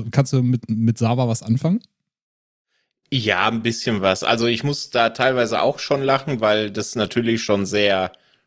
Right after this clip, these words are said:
Speaker 2: ja, das sehr persifliert, ne? Das Bild des nach außen zumindest sehr abgehobenen, fern der Realität Superstar, der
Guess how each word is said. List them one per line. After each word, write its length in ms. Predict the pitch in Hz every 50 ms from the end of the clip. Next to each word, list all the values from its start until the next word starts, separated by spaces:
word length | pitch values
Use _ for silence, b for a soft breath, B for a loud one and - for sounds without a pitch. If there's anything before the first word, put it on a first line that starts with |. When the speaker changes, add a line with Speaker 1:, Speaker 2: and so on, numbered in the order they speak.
| b _
Speaker 2:
ja, 180 | - 107 110 104
das 160 | 98 101 98
sehr 180 | 104 113 113 110
persifliert, 1000 | - - - _ - 113 104 - - 104 95 - 107 104 104 98 92 - - 107
ne? 100 | 107 101
Das 220 | 101 95 - -
Bild 320 | 101 110 113 117 113 117
des 260 | 117 101 - - - - B B B B B
nach 220 | B - 98 92 -
außen 360 | 117 127 131 127 - 127 113
zumindest 480 | - 123 110 113 113 113 113 104 -
sehr 260 | - 113 110 - - 110
abgehobenen, 800 | 101 - - - - 117 101 110 110 113 110 113 110 107 107 101
fern 240 | - 117 107 104
der 140 | 107 104 98
Realität 640 | 104 104 104 101 95 95 92 - - 113 107 104 113
Superstar, 800 | 113 113 117 113 - 113 104 - - - - 113 110 110 113 113
der 420 | 101 101 101 101 101 101 98 98